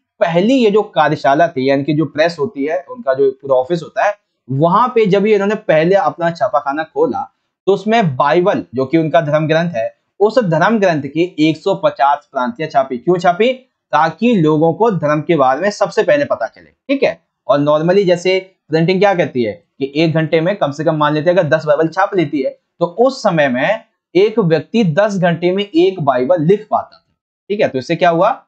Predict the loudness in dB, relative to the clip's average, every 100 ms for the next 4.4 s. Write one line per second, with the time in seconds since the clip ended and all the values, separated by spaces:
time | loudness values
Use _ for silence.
0 | -12 -2 0 2 2 2 2 0 -2 -4
1 | -2 0 2 2 0 -2 -8 -10 _ _
2 | -4 -2 0 2 2 2 2 -2 0 -2
3 | -2 -2 -4 0 0 -2 -4 -4 -4 -6
4 | -8 -10 -6